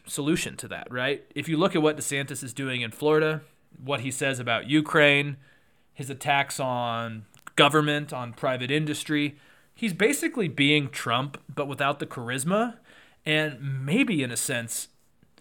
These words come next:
that would save the maga movement, even though I don't know if that would actually work in an election. Like, it's kind of a tough conundrum because Trump was popular because of his charisma,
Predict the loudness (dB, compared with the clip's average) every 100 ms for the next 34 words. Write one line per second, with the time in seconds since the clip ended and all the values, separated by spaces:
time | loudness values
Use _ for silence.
0 | _ _ -2 2 2 0 -16 _ _ -18
1 | -2 4 4 4 -2 -2 0 2 0 -2
2 | 0 2 0 -2 -4 -4 0 0 -2 -8
3 | _ _ _ _ _ _ _ _ _ _
4 | _ _ _ 4 6 8 6 6 4 4
5 | 2 2 -2 -2 -4 -4 -2 -2 0 -2
6 | 0 0 0 2 2 0 -2 -2 4 6
7 | 6 4 2 2 2 0 2 2 -2 0
8 | 2 2 -4 _ _ _ _ _ _ _
9 | _ _ _ 0 6 6 6 8 10 10
10 | 6 -2 0 4 4 2 -2 0 2 4
11 | 2